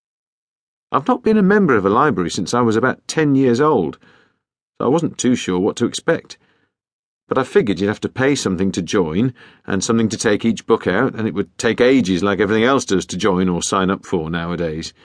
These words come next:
So I was stunned when the lady behind the counter explained it was free to take a book out,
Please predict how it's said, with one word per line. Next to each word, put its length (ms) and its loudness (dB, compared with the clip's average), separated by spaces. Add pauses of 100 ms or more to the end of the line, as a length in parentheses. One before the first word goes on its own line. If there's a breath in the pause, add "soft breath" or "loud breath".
(1080 soft breath)
So 160 0
I 120 2
was 180 0
stunned 680 -2 (400)
when 120 0
the 80 4
lady 300 2
behind 320 2
the 40 0
counter 440 -2
explained 420 -2
it 120 -2
was 120 -8
free 400 0
to 100 -8
take 220 2
a 60 -2
book 200 0
out, 300 -2